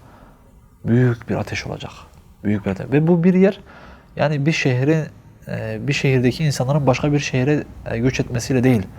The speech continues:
kocaman büyük bir bölgeden, bir kıtadan insanların başka bir kıtaya, başka bölgeye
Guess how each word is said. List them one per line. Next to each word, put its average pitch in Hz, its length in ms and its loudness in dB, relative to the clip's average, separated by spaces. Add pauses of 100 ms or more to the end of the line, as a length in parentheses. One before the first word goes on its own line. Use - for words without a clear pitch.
(920)
kocaman 156 840 6
büyük 156 380 2
bir 170 200 6
bölgeden, 123 580 4
bir 170 220 4
kıtadan 151 400 2 (640)
insanların 135 720 0
başka 160 460 2
bir 165 140 6
kıtaya, 127 540 4 (560)
başka 165 460 2
bölgeye 120 540 2